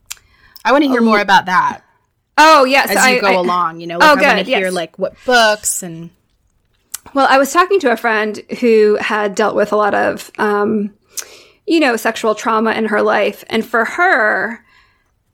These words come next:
Speaker 2: imagining God as a woman was very healing for her.
Speaker 1: Mm-hmm.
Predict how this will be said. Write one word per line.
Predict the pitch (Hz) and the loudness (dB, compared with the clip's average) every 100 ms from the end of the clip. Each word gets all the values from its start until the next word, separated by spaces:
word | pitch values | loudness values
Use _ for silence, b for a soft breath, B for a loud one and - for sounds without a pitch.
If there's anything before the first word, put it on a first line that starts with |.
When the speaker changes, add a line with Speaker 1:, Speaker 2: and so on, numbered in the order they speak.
| _ _ _ _ _ _ - | _ _ _ _ _ _ -4
Speaker 2:
imagining | 254 247 247 240 233 220 | 0 0 0 -2 -4 -2
God | 220 202 | -2 -2
as | 202 | -2
a | 214 | -2
woman | 202 214 214 - | -2 -2 -2 -2
was | 220 196 | -4 -2
very | 220 214 | -2 -2
healing | 208 - 214 - - | -4 -4 -4 -4 -6
for | - 50 | -6 -6
her. | - - 196 | -6 -4 -4
Speaker 1:
Mm-hmm. | 185 190 180 175 185 | -4 -6 -6 -6 -2